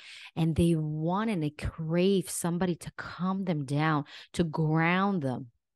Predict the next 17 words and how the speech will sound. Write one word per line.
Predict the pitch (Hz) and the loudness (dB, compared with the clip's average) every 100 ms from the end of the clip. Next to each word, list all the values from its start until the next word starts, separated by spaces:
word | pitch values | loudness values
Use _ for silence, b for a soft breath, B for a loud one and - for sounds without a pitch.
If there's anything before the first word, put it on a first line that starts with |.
| _ _ _ _ _ _ _ _ _ _ - | _ _ _ _ _ _ _ _ _ _ -12
So | - 151 | -4 0
that's | 165 220 - | 2 0 0
something | 226 208 196 | -4 -2 -2
you | 160 185 | 0 0
need | 202 196 | 0 -2
to | - | -6
start | - - - 170 180 - | -10 -8 0 2 2 -2
looking | 156 170 180 220 190 | -2 0 0 -2 -2
within | 143 160 165 | 0 0 2
yourself | 147 131 - - 254 269 180 170 - _ _ b b b - | 0 -2 -4 0 4 6 6 2 -8 _ _ b b b -2
and | 170 170 | 0 2
grounding | 175 180 196 240 269 214 156 | 2 4 4 2 2 0 -2
yourself | 139 143 - 143 135 147 | -4 -6 -8 -6 -6 -6
and | 156 147 | -8 -6
stabilizing | - 214 262 302 262 180 151 147 139 | -6 -2 0 2 2 2 2 -2 -4
yourself | 135 - 135 131 | -6 -6 -8 -6
and, | 143 | -10